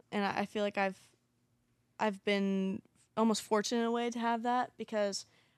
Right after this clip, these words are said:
I feel like going forward too, it, it's, it, it has really helped me,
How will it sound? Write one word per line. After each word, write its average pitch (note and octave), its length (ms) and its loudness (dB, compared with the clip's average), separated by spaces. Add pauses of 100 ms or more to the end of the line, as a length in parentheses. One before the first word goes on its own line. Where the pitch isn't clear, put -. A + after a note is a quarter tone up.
I G3+ 80 -6
feel A3 100 -2
like G#3 220 -2
going G#3 280 2
forward G3+ 540 -4
too, G#3 240 -2
it, - 140 -4
it's, - 280 -6 (300)
it, G#3+ 140 0 (240)
it G#3 80 -2
has F#3+ 200 -2
really G3 280 0
helped G3+ 260 -2
me, F#3 340 -2